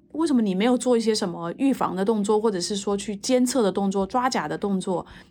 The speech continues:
将来怎么办？”所以这个有一点像 Pandora's box，你知道吗？潘朵拉的盒子，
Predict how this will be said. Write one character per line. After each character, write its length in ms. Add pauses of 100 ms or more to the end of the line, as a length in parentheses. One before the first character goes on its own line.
将 160
来 80
怎 100
么 100
办？” 160 (320)
所 120
以 20
这 80
个 100
有 160
一 40
点 120
像 220
Pandora's 680
box， 440
你 80
知 80
道 120
吗？ 280 (260)
潘 220
朵 160
拉 120
的 120
盒 240
子， 260